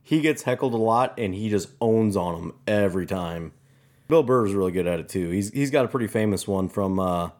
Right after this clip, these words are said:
Philadelphia, I think it was. You should Google that. He went on for, like, fifteen minutes after a heckle of just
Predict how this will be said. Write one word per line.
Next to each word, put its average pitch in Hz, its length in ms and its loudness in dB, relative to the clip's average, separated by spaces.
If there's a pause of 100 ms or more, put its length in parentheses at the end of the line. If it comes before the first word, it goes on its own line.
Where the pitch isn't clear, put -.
Philadelphia, 104 800 0
I 87 40 -8
think 87 200 -8
it 73 80 -6
was. 85 400 -6 (120)
You 117 140 2
should 104 140 0
Google 101 320 2
that. 90 300 0 (520)
He 175 140 2
went 165 180 4
on 131 160 2
for, 120 120 -2
like, 101 200 0 (100)
fifteen 110 500 0
minutes 98 320 0
after 98 300 0
a 87 60 2
heckle 95 340 0
of 87 80 -4
just 92 280 -2